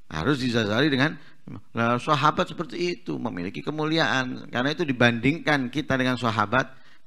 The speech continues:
nggak ada perbandingannya sudah. Sahabat sedekah satu roti, kita sedekah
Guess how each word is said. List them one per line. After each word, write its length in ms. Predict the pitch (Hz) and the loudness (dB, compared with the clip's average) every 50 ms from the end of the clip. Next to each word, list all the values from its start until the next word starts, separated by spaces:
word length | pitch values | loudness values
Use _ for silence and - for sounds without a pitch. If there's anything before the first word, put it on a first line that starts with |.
| - - | -12 -6
nggak 180 | - 101 90 90 104 | -2 0 0 0 0
ada 320 | 104 110 117 131 131 - - - - - - - - - | 0 0 0 0 -2 -4 -10 -16 -16 -16 -16 -16 -12 -6
perbandingannya 640 | - 110 104 104 104 101 101 101 101 104 104 104 101 92 85 | -6 -4 -2 0 -2 -2 -2 -2 -2 -2 -2 -2 -4 -4 -6
sudah. 240 | 85 85 85 82 85 90 - - - - - | -8 -10 -10 -10 -12 -14 -16 -16 -16 -14 -6
Sahabat 560 | - 123 113 101 98 101 104 113 127 123 - | -2 0 2 2 2 0 2 0 0 0 0
sedekah 400 | - 113 98 104 85 - 110 107 | -6 -4 -4 -6 -4 -2 -2 -2
satu 560 | 101 - 110 104 - - - 113 107 101 95 92 - - - - - - - - - | -2 -2 -2 -4 -4 -4 -6 -6 -4 -6 -8 -10 -12 -16 -16 -16 -16 -16 -16 -10 -4
roti, 720 | 107 110 117 113 110 - - 113 104 98 95 95 104 110 - - - - - - - - | 0 0 0 0 -2 -4 -8 -8 -6 -6 -6 -8 -10 -12 -14 -16 -16 -16 -18 -18 -16 -10
kita 480 | - 120 120 - - 131 123 113 104 95 | -8 -8 -8 -2 2 4 4 4 2 0
sedekah 800 | - - 117 110 113 101 - - - 123 110 98 87 87 87 | -4 -8 -6 -4 -4 -6 -4 0 2 4 4 4 4 0 -4